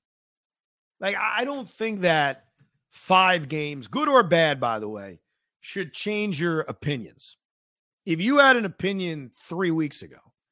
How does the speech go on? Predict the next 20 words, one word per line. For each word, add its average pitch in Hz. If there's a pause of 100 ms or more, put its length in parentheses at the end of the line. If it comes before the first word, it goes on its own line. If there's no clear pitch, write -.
(260)
I -
don't 226
necessarily 170
think 160
a 131
sample 156
size 135
of 113 (100)
five 135
games 123
should -
change 98
that. - (1000)
Now, 185
it's 196
easy 294
to 196
have 131
it 95
change 113